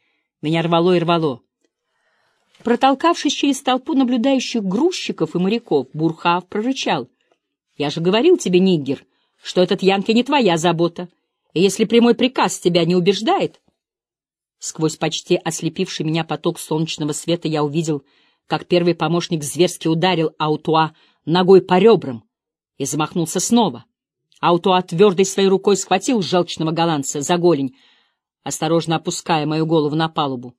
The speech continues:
и поднялся во весь рост, увлекая ногу своего неприятеля вверх и лишая его равновесия. Голландец с львиным рыком упал, ударившись головой. Тогда Аутуа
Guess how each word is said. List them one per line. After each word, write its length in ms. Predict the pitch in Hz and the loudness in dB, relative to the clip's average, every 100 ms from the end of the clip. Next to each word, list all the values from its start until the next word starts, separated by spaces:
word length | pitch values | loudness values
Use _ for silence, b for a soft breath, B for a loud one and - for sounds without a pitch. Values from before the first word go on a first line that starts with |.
| _ _ _ _ - | _ _ _ _ -12
и 20 | |
поднялся 460 | 147 160 196 202 208 | -4 -2 0 0 0
во 80 | 202 | 2
весь 240 | 226 208 | 2 2
рост, 340 | 196 202 - 185 | 2 2 2 0
увлекая 420 | 190 185 180 175 | 0 2 2 2
ногу 360 | 196 185 170 b b b | 2 2 0 b b b
своего 320 | - 196 190 | -2 2 4
неприятеля 580 | 190 190 190 175 180 185 | 2 4 2 2 2 2
вверх 460 | 170 185 180 - _ _ _ - | 4 2 2 -6 _ _ _ 0
и 80 | |
лишая 300 | 190 - 185 | 0 2 2
его 120 | 175 175 | 2 2
равновесия. 720 | 175 185 185 165 - 147 143 _ _ _ _ _ | 2 4 4 2 -2 -8 -10 _ _ _ _ _
Голландец 840 | 151 190 214 320 359 202 - - _ _ - | -2 2 4 4 4 2 0 -10 _ _ -14
с 160 | - 185 | -4 0
львиным 360 | 196 294 311 | 2 4 4
рыком 300 | 339 - 330 | 4 4 4
упал, 320 | 370 392 226 | 4 4 4
ударившись 500 | 175 160 143 - 147 | 2 0 -2 -6 -8
головой. 460 | 131 156 147 127 113 _ _ _ _ _ | -4 -2 -2 -4 -6 _ _ _ _ _
Тогда 380 | 156 160 170 196 - | -4 -2 0 0 2
Аутуа 540 | 175 180 190 185 | 0 2 4 2